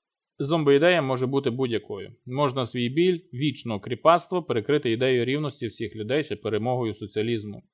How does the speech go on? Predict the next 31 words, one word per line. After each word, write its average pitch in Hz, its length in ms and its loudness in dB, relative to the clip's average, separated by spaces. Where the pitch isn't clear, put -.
Є 185 160 8
вам 214 160 6
діло 175 260 6
до 120 120 0
таких 127 300 0
тем, 180 200 0
якщо 123 280 0
у 113 80 2
вас 147 280 2
нормальне 120 420 -2
життя, 127 500 -2
чи - 140 -8
ви 123 220 0
його 143 180 -2
просто 117 640 -2
живете, 113 540 -4
як 117 300 -2
було 120 220 0
в 117 40 -6
вигаданій 117 480 0
Кореїні 123 500 -2
до 117 140 -2
знаменитого 107 540 -4
фестивалю 117 580 -4
з 107 60 -8
двох 107 200 -6
слів. 104 260 -14
На 131 120 0
рівні 180 420 4
великих 139 680 2
мас, 143 580 -2